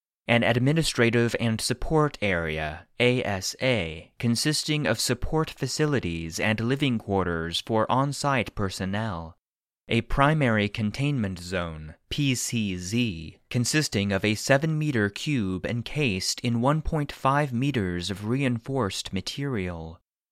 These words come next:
P C Z is to be designed to be flooded and drained as needed, and should remain filled with seawater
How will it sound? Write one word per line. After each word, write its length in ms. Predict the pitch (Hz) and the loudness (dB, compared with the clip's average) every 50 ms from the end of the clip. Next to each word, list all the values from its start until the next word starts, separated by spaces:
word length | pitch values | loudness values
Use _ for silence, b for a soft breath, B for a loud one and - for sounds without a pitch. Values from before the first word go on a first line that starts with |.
| _ - | _ -4
P 180 | - 113 120 | 0 0 2
C 300 | 110 - - 113 107 104 | 2 2 0 0 0 0
Z 420 | 98 92 104 113 120 120 123 117 78 | 0 0 0 0 0 2 0 0 0
is 160 | 110 104 - | -2 -2 -2
to 140 | - 120 104 | -2 -2 -2
be 120 | 113 110 | -2 -2
designed 720 | 104 - 107 101 101 113 120 131 139 139 147 147 143 139 | -2 -2 -2 0 2 2 2 2 2 2 2 0 -2 -4
to 140 | - - 120 | -4 -6 -4
be 160 | 110 117 113 | -2 -2 -2
flooded 640 | 110 - - 113 127 139 143 127 107 92 90 90 - | -2 -4 -4 0 2 2 2 4 2 2 2 2 0
and 340 | - - 107 101 101 110 92 | 0 0 0 0 0 0 -2
drained 580 | 90 101 107 120 131 135 120 101 92 92 90 - | -2 0 0 0 0 0 0 -2 -4 -4 -4 -4
as 380 | - 98 110 117 110 98 95 | -2 -2 0 -2 -2 -2 -2
needed, 560 | 95 104 123 131 123 101 87 85 82 82 85 80 - - | -4 -4 -4 -4 -2 -2 -4 -4 -4 -6 -8 -10 -10 -6
and 180 | - 107 107 104 | -2 0 0 0
should 300 | - - 131 131 127 120 | 0 2 2 2 2 4
remain 640 | 113 110 110 110 120 127 131 117 98 90 90 92 | 4 4 4 4 4 2 2 2 0 -2 -4 -4
filled 380 | - - - 127 139 143 147 139 | -4 0 0 2 2 2 0 0
with 240 | 123 127 117 - | 0 0 0 -2
seawater 800 | - - - 156 151 139 113 95 90 80 - 85 82 82 82 - | -4 -4 -2 -2 0 0 0 0 0 0 -2 -4 -8 -8 -10 -10